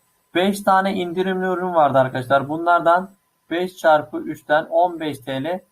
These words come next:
düşülecek arkadaşlar. Son aldığı ürün de indirimli olduğu için üç T L de onun için düşülecek.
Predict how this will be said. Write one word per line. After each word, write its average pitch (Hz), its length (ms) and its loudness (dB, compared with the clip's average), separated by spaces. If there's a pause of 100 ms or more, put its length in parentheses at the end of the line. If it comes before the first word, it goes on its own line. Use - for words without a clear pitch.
(100)
düşülecek 143 420 -10
arkadaşlar. 117 540 0 (320)
Son 196 300 0
aldığı 202 340 2
ürün 190 280 -2
de 165 80 -4
indirimli 165 420 -6
olduğu 160 220 -4
için 185 340 -10
üç 190 240 -12
T 147 120 -6
L 123 120 -4
de 117 60 -4
onun 135 220 -2
için 160 240 -16
düşülecek. 160 500 -8